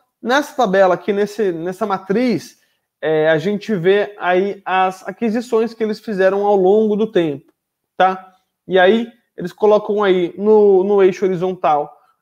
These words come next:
é, a sofisticação tecnológica das aquisições e no eixo, é, vertical, o acesso ao mercado.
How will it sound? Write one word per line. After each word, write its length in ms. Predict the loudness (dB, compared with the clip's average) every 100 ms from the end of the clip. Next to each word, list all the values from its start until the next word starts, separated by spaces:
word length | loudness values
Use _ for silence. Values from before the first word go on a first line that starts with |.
| _ -4
é, 240 | 0 0 0
a 120 | -2
sofisticação 840 | 0 -4 -4 -10 -10 -2 0 0
tecnológica 1000 | -2 -6 -2 0 4 4 4 0 -4 -6
das 160 | -4 -4
aquisições 800 | -4 -4 -4 -6 -8 -8 -10 -14 _ _ _ -6
e 160 | -2
no 200 | 0 4
eixo, 340 | 4 2 -2 -6
é, 500 | 0 0 0 -2 -6 -12 _ _ _ _ _ _ _ _ _ _ _ _
vertical, 520 | -6 -4 -4 -4 -2 0
o 60 |
acesso 360 | -2 -4 -8 -6
ao 60 | -6
mercado. 480 | -4 -4 -6 -6